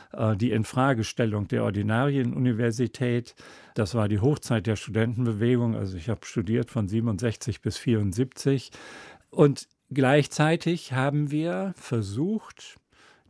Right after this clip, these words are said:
die Kliniken auch aus der Perspektive der Betroffenen, nämlich der Patienten, zu betrachten.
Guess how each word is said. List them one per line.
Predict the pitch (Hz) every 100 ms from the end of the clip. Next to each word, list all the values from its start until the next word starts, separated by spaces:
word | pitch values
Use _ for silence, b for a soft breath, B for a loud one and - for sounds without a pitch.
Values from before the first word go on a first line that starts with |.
| -
die | 120
Kliniken | - 131 160 180 175 - 170 180 - b b
auch | - 135 160 170 -
aus | 139 143
der | 151
Perspektive | - 143 127 - 127 - 147 131 131
der | 131 120
Betroffenen, | 113 - 165 - 113 110
nämlich | 113 107
der | - 113
Patienten, | 117 - 143 165 110
zu | - 104
betrachten. | 95 - 104 95 - - 92